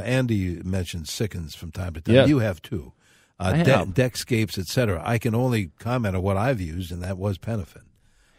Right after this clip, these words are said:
Speaker 1: Uh,
Speaker 2: There are a lot of products out there. The, the, the, the reason why I was, I mean,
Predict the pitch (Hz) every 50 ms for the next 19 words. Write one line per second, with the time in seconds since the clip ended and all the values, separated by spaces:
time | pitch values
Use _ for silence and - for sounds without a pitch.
0 | _ - - 82 82 - 151 147 147 156 160 160 143 135 123 107 104 - - 117
1 | 117 117 113 - - 113 104 - - 113 110 104 117 101 - 123 117 117 - -
2 | - 135 143 - 120 120 127 131 135 151 180 196 165 151 131 123 120 113 120 98
3 | 107 110 101 - 90 -